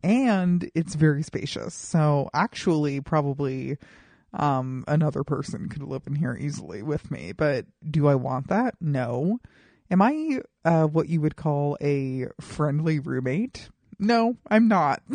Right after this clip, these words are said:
I'm not a cheerful person, uh, to live with. I've actually had, uh, I've had problems living with roommates in the <laughs> past. I just don't want anyone to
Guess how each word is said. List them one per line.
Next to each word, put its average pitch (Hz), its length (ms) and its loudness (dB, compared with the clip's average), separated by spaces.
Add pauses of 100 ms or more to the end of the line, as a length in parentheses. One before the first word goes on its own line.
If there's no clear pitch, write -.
(1400)
I'm 330 140 4
not 349 180 4
a 359 80 4
cheerful 220 520 2
person, 160 840 0 (160)
uh, 135 460 -2 (340)
to - 140 -2
live 139 260 0
with. - 240 -2
I've 175 160 6
actually 185 400 6
had, 147 480 2 (540)
uh, 143 420 2
I've 180 140 6
had 220 260 6
problems 160 800 4
living 160 300 2
with 151 160 -2
roommates 147 420 -2
in 180 80 -2
the 214 80 -8
<laughs> - 0 -
past. - 800 -10 (1040)
I 233 140 6
just - 280 6
don't 277 220 6
want 262 280 2
anyone 202 840 6 (960)
to 208 360 6